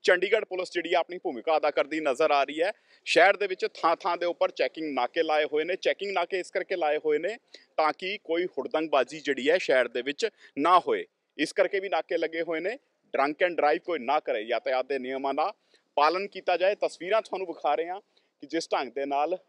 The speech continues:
ਵੱਖ-ਵੱਖ ਥਾਵਾਂ ਦੇ ਉੱਪਰ ਜਸ਼ਨ ਦੇ ਵਿੱਚ ਸ਼ਰੀਕ ਹੋ ਕੇ ਲੋਕ ਜਿਹੜੇ ਨੇ ਉਹ ਆਪਣੇ ਘਰਾਂ ਵੱਲ ਨੂੰ ਜਾਂਦੇ ਹੋਏ ਨਜ਼ਰ ਆ ਰਹੇ ਨੇ ਤੇ ਰਸਤੇ ਦੇ ਵਿੱਚ ਉਹਨਾਂ ਨੂੰ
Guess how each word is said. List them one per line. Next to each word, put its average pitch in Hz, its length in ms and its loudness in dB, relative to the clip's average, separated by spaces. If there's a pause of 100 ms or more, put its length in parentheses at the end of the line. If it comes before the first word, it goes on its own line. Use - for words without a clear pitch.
ਵੱਖ-ਵੱਖ 143 320 0
ਥਾਵਾਂ 131 300 -2
ਦੇ 143 80 0
ਉੱਪਰ 156 260 -2 (340)
ਜਸ਼ਨ 185 360 0
ਦੇ 180 80 0
ਵਿੱਚ 175 220 -8
ਸ਼ਰੀਕ 143 460 -4
ਹੋ 156 60 0
ਕੇ 160 160 -4
ਲੋਕ 139 300 -2
ਜਿਹੜੇ 131 220 -2
ਨੇ 156 160 -6 (360)
ਉਹ 190 320 4 (220)
ਆਪਣੇ 147 240 0
ਘਰਾਂ 123 300 0
ਵੱਲ 143 140 -2
ਨੂੰ 151 120 -6
ਜਾਂਦੇ 139 260 -2
ਹੋਏ 143 160 -4
ਨਜ਼ਰ 135 300 -2
ਆ 123 140 0
ਰਹੇ 127 100 -2
ਨੇ 160 120 -4
ਤੇ 170 140 0
ਰਸਤੇ 131 260 -4
ਦੇ 127 120 -4
ਵਿੱਚ 131 200 -6
ਉਹਨਾਂ 127 260 -2
ਨੂੰ 139 180 -4